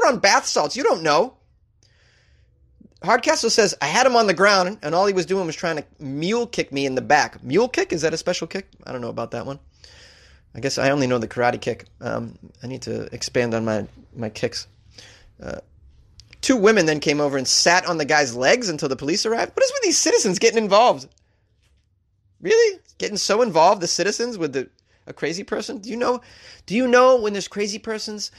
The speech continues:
kicking in windows and screaming that the mannequins are alive, that you just cross the street? What is wrong with you? Get involved. You cross the street. That's a crazy person. You don't know what they're gonna do to you. Wow. Where do you people get your street smarts? You don't have them, clearly,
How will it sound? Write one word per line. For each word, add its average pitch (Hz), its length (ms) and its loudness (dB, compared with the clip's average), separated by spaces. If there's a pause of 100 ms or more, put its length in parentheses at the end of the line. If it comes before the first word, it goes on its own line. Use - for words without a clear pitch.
(200)
kicking 220 320 -6
in 202 160 -2
windows 196 680 0
and 143 160 -6
screaming 190 640 -2
that 151 140 -4
the 139 60 -2
mannequins 156 480 -6
are 135 100 -2
alive, 123 400 2
that 120 100 -6
you 151 140 -8
just 226 200 -8
cross - 320 0
the - 80 -6
street? 233 540 -4
What 349 100 -4
is 359 120 -6
wrong 392 200 -2
with 277 120 2
you? 117 100 -6 (320)
Get 143 140 2
involved. 139 500 4 (400)
You 208 100 -14
cross 381 300 4
the 349 80 -2
street. - 460 2 (180)
That's - 160 -4
a 453 60 0
crazy 359 360 0
person. 226 280 0
You 254 40 -8
don't 440 80 -6
know 311 80 -4
what 233 120 -4
they're 202 80 -2
gonna 185 120 0
do 165 220 -2
to 190 60 -4
you. 220 180 -2 (420)
Wow. 147 500 2 (260)
Where 165 160 -6
do 262 60 -4
you 269 80 -4
people 233 240 -6
get - 120 -4
your 165 80 -2
street 202 300 -8
smarts? 113 300 -8
You 180 80 0
don't 262 140 0
have 202 200 2
them, 123 140 -6
clearly, 165 420 -2